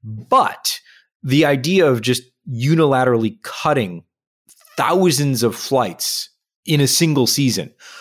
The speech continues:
without really any backup plan seemed to be unworkable from the beginning. So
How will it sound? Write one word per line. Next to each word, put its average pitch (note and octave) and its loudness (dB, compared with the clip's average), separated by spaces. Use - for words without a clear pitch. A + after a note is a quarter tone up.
without B3+ 2
really F#3 4
any D3+ 2
backup A2 -4
plan E2 -8
seemed F#3 0
to D3 -2
be C3 -2
unworkable G#2+ -4
from F#2 -8
the E2+ -10
beginning. D2+ -14
So A2+ 0